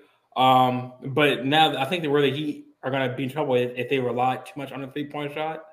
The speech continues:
um, 'cause you live and die by the three. But, um, hey, Gabe Vincent, man, you know Gabe, or, uh, Cam Martin, man. Um, so they got some dogs too on the Heat, man. And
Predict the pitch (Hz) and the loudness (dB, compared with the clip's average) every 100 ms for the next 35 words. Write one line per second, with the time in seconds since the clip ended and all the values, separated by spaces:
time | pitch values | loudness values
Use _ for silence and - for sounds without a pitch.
0 | _ - _ _ _ 127 123 123 120 117 | _ -20 _ _ _ -4 0 0 -2 -6
1 | - 135 123 127 127 127 - _ 131 143 | -4 -2 -2 -4 -12 -16 -20 _ -6 2
2 | 151 131 135 135 123 - 131 123 113 - | 2 4 4 2 0 -4 -6 -6 -6 -12
3 | _ _ _ _ _ _ - 131 123 127 | _ _ _ _ _ _ -18 -6 0 2
4 | 117 113 113 107 - 131 131 139 160 135 | 2 0 -4 -8 -6 0 0 2 0 0
5 | 139 147 139 120 120 156 143 143 127 127 | -2 -4 -4 -4 -4 -4 0 0 0 -2
6 | 127 123 120 131 123 - 127 131 127 123 | -4 -14 -16 -12 -12 -8 2 2 4 2
7 | 120 117 - - - - 160 120 131 147 | 2 -2 -6 -16 -6 0 2 2 -2 -6
8 | 117 107 104 110 117 117 - _ _ _ | -8 -16 -16 -12 -10 -10 -14 _ _ _
9 | - 123 - 120 110 110 _ _ _ 160 | -14 -6 -2 -2 -2 -8 _ _ _ 0
10 | 202 214 185 151 160 160 160 151 120 117 | 2 2 2 2 2 0 -2 -2 -2 -4
11 | 117 113 117 120 120 117 | -6 -6 -6 -6 -4 -6